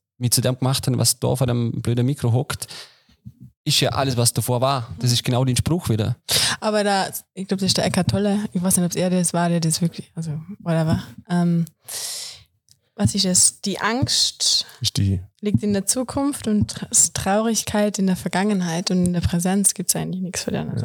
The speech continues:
Speaker 2: Sache.
Speaker 3: Und das ist Eckhart Tolle jetzt.
Speaker 2: Ja.
Speaker 3: Ja, genau.
Speaker 2: Und, ja. Und, ja, ich glaub, das ist schon was, was, das ist mir schon lange dran.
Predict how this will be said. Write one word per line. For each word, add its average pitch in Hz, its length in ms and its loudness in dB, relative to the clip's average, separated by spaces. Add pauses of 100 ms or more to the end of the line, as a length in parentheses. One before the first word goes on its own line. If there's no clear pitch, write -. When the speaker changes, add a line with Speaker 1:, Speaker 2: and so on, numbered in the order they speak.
Speaker 2:
Sache. - 240 -18
Speaker 3:
Und 104 100 0
das 98 100 4
ist 101 220 2
Eckhart 110 300 0
Tolle 107 240 2
jetzt. 101 680 0
Speaker 2:
Ja. 208 120 2 (180)
Speaker 3:
Ja, 110 160 2 (220)
genau. 113 340 4 (580)
Speaker 2:
Und, 190 800 0 (1300)
ja. 220 240 2 (1400)
Und, 214 360 0
ja, 226 300 2
ich 208 100 -4
glaub, 214 140 -4
das 220 140 0
ist 214 80 2
schon 214 100 0
was, 208 200 0
was, 196 140 0
das 202 840 -6
ist - 160 -10
mir 190 140 -4
schon 202 120 -4
lange 196 200 2
dran. 196 220 0